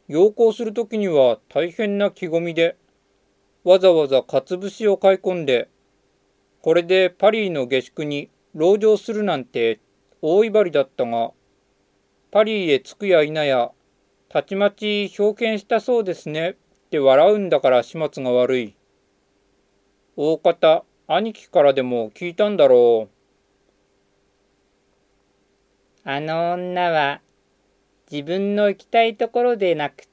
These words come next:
Speaker 2: ちゃ行きっこない。勧めたってダメだ。好きな人があるまで、独身でおくがいい。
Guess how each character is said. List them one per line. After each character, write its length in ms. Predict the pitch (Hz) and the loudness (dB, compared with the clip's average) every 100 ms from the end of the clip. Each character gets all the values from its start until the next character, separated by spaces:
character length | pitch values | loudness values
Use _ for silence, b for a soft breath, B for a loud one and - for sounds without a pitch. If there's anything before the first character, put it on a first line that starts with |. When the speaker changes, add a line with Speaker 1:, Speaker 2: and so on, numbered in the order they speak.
| _ | _
Speaker 2:
ち 160 | - 139 | -6 -2
ゃ 320 | 123 117 110 | 0 0 -4
行 120 | 107 _ | -6 _
き 200 | - _ | -20 _
っ 20 | |
こ 160 | - 202 | -8 -6
な 280 | 151 151 160 | -6 -4 -4
い。 180 | 127 _ _ _ _ _ _ _ _ _ _ _ _ _ _ - 139 - | -6 _ _ _ _ _ _ _ _ _ _ _ _ _ _ -14 -14 -10
勧 80 | |
め 140 | 185 202 | -8 -4
た 160 | 220 | -2
っ 80 | - | -2
て 240 | _ - - | _ -6 -4
ダ 180 | - 117 | -4 -6
メ 140 | 143 | -4
だ。 300 | 151 127 - _ _ _ _ _ _ _ _ _ _ _ _ _ _ - | -2 -2 -4 _ _ _ _ _ _ _ _ _ _ _ _ _ _ -20
好 60 | - | -14
き 140 | 202 | -6
な 140 | 196 | -4
人 300 | 175 _ 170 | -6 _ -8
が 200 | 139 127 | -4 -4
あ 80 | 139 | -2
る 100 | 160 | -2
ま 160 | 156 139 | -4 -6
で、 260 | 123 120 _ _ _ _ _ _ _ _ | -6 -6 _ _ _ _ _ _ _ _
独 220 | - 127 | -2 -2
身 460 | - - 185 185 185 | -6 -16 -10 -8 -4
で 240 | 180 180 | 0 2
お 100 | 160 | 2
く 180 | 147 214 | 0 -4
が 180 | 196 175 | 0 0
い 340 | 151 170 160 | 0 -6 -8
い。 100 | 131 | -10